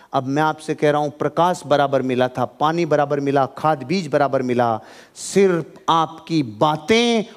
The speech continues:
और आपके द्वारा दिया हुआ फीडिंग उनको जो मिला, वो अलग अलग मिला।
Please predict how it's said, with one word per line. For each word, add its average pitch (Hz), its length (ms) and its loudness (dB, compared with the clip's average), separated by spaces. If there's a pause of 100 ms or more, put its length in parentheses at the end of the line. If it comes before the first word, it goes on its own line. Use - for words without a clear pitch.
और 160 160 4
आपके 202 440 2
द्वारा 160 360 2
दिया 151 360 0
हुआ 160 300 0
फीडिंग 185 520 0
उनको 165 280 -2
जो 143 120 -2
मिला, 127 340 2 (280)
वो 160 220 2
अलग 139 360 2
अलग 123 220 2
मिला। 110 520 -2